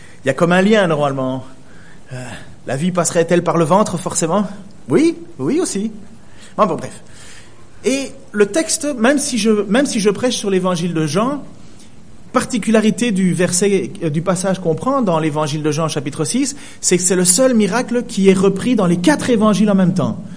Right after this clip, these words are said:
Donc, euh, d'habitude, Jean écrit quelque chose de différent. Bien souvent, Matthieu, Marc et Luc, euh, sont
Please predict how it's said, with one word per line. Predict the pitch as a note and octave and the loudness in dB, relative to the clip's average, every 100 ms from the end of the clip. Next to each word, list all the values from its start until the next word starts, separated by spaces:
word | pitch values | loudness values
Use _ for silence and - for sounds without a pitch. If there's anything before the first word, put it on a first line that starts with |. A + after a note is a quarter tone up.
| - - - - | -16 -18 -10 -2
Donc, | D#3 D#3 | -2 0
euh, | E3 | 0
d'habitude, | D#3 E3 E3 G3 | 0 -2 -2 -2
Jean | C#3+ F3+ | 0 0
écrit | F#3 E3 E3+ | 0 -2 -4
quelque | D3+ C3+ | -6 -6
chose | C3+ D3 | -6 -6
de | |
différent. | C3+ C3 C3+ D3 C4 C#4+ - - - | -6 -4 -4 -2 -2 -4 -8 -14 -2
Bien | F#3 G3 | 2 2
souvent, | F#3 E3+ F#3 F3+ | 0 0 0 2
Matthieu, | E3+ E3 F#3 | 0 0 0
Marc | E3+ F3 F3+ | 2 0 -2
et | D#3+ | 0
Luc, | D#3+ F3+ - - - C3+ | 0 0 -4 -10 -12 -4
euh, | C#3 | -2
sont | C3+ - D#3 | 0 -2 -2